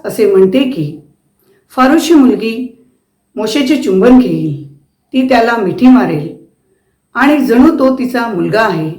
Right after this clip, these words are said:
ती त्याला राजवाड्याबाहेर जाऊ देणार नाही. फारोच्या मुलीने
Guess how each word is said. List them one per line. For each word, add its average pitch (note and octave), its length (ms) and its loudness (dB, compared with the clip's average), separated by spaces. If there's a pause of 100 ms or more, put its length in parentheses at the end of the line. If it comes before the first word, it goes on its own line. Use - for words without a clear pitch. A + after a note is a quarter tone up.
(380)
ती C4 160 0
त्याला G#3 380 0
राजवाड्याबाहेर A3+ 760 -2
जाऊ G3 240 0
देणार F3+ 380 -4
नाही. D#3 400 -6 (2000)
फारोच्या D4+ 400 2
मुलीने B3 720 2